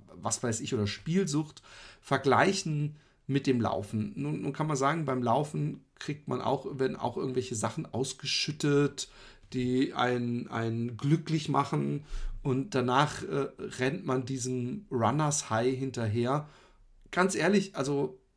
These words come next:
es ist so viel einfacher und, und, und, und gemütlicher. Also gerade in Holland kann ich mir einen Joint hier um die Ecke kaufen und anzünden, als sich morgens um sechs in seine Laufklamotten <laughs> zu schnüren, um am Ende noch für den alten,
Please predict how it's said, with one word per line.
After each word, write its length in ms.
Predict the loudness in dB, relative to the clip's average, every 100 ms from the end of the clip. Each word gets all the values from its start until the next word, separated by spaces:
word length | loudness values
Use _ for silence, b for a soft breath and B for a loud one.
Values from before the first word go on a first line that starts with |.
| -8
es 160 | -6 -2
ist 200 | -2 4
so 160 | 4
viel 300 | 4 0 -4 0
einfacher 800 | 0 0 0 -2 0 -2 -2 -6
und, 300 | -6 -6 -8 _ -6
und, 280 | -4 -4
und, 240 | -4 -6 -4
und 380 | -4 -4 -8 -4
gemütlicher. 800 | 0 0 0 -2 0 0 0 B B B B
Also 140 | -8 -4
gerade 240 | -2 0
in 100 | 0
Holland 280 | 0 0 0
kann 160 | 0 -2
ich 80 | 0
mir 180 | 0
einen 160 | 0 0
Joint 280 | 0 0 0
hier 140 | 0
um 80 | 0
die 140 | 0 -2
Ecke 220 | -2 -6
kaufen 400 | -4 -4 -4 -8
und 120 | -6
anzünden, 680 | -4 -4 -2 -4 -4 -10 -2
als 420 | 2 2 4 0 B B B
sich 360 | -2 0 0 4
morgens 500 | 6 6 4 0 -2
um 240 | 0 0
sechs 460 | 2 0 0 -6 -4
in 100 | -4
seine 260 | 0 2 2
Laufklamotten 1000 | 4 2 2 -2 0 0 -2 -4 -6 -2
<laughs> 80 | -4
zu 180 | -2 -4
schnüren, 500 | -2 2 4 4 0
um 480 | 0 0 0 -2 -6 B B -4
am 160 | -2
Ende 260 | 2 2 4
noch 180 | 2 2
für 160 | 0
den 300 | 4 2 2
alten, 600 | 2 2 2 2 4 2